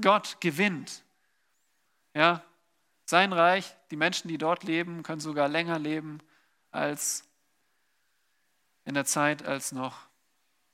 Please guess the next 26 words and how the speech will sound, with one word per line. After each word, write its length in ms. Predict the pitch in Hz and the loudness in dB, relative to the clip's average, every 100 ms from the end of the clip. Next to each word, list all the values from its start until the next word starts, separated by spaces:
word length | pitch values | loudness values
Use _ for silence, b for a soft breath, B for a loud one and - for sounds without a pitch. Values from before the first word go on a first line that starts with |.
| _ | _
die 100 | 147 | -4
Sünde 300 | 135 147 147 | -2 -2 -2
regierte. 560 | 147 127 143 143 139 135 _ _ _ _ _ _ _ _ _ _ _ _ _ - | -2 -2 -4 -4 -12 -16 _ _ _ _ _ _ _ _ _ _ _ _ _ -14
Zwar, 300 | - 160 160 | -2 0 4
ja, 180 | 165 196 | 4 4
es 120 | 170 | 2
werden 180 | 165 160 | 0 0
auch 100 | 151 | -2
Menschen 320 | 165 - 151 | -4 -4 -8
sterben, 480 | - 151 175 196 190 | 4 8 8 6 -2
aber 200 | 156 151 | -2 -4
es 140 | - | 0
werden 240 | 151 165 | 0 2
auch 200 | 170 156 | -2 -4
Menschen, 500 | 160 160 170 175 175 - b b | -4 -6 -6 -8 -10 -14 b b
die 60 | 156 | -12
vorher 360 | - 180 180 | -2 2 2
schon 260 | 160 160 151 | 0 -4 -6
in 100 | 143 | -4
der 120 | 143 | -4
Trübsal 440 | - 214 - 156 143 | -4 -6 -2 -2 0
lebten, 380 | 139 156 - | -4 -4 -10
in 160 | 165 202 | -8 0
das 220 | 208 - | 0 2
Reich 220 | 160 156 | -2 -2
hineingehen 720 | 165 151 165 170 135 143 156 | -4 0 0 0 -4 -4 -6